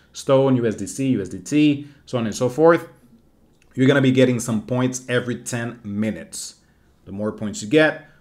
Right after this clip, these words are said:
the higher will be your rank, and hopefully you can receive a higher airdrop. Now, I still think it is kinda on the farm still,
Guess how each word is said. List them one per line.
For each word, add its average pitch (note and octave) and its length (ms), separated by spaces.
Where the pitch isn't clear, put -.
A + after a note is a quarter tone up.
the G2+ 140
higher G#2+ 260
will G#2 160
be G2+ 140
your G2+ 140
rank, D#3 400
and G#2 140
hopefully A2 500
you G#2 140
can G2+ 200
receive F#2+ 360
a F2+ 100
higher F#2+ 400
airdrop. F2 460
Now, D3 320
I B2+ 160
still C#3 400
think B2+ 340
it A#2+ 80
is A2 160
kinda A2 400
on A2 200
the G2+ 60
farm B2 440
still, C3+ 800